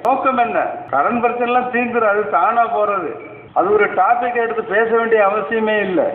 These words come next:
நீ இயேசு கிறிஸ்துவோடு ஐக்கியம் கொள்ள வேண்டும், இயேசுவோடு இணைந்த வாழ்க்கை வாழ வேண்டும். அதை கற்றுக்கொள்ளும் போதுதான் நீங்கள் உண்மையான கிறிஸ்தவ வாழ்க்கை வாழ முடியும்.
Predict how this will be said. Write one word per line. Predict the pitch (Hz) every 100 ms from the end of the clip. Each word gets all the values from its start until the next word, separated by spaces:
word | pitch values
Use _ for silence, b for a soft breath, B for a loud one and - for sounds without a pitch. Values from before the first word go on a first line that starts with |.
| - - - B B B -
நீ | 262
இயேசு | 240 190 226 285 302
கிறிஸ்துவோடு | 302 269 285 277
ஐக்கியம் | 208 262 285 294 302 285
கொள்ள | 285 269
வேண்டும், | 262 254 240 247 180 147
இயேசுவோடு | 247 262 277 269 262
இணைந்த | 208 208 262 285 277 277
வாழ்க்கை | 262 254 254 254 240
வாழ | 226 214 214
வேண்டும். | 208 196 180 147 - - -
அதை | 117 123 151
கற்றுக்கொள்ளும் | 151 143 233 226 214 214
போதுதான் | 196 185 185 190 233
நீங்கள் | 208 190 175
உண்மையான | 160 190 208 214 208
கிறிஸ்தவ | 208 196 - 214 196
வாழ்க்கை | 190 185 185
வாழ | 175 170 170
முடியும். | 170 123 - -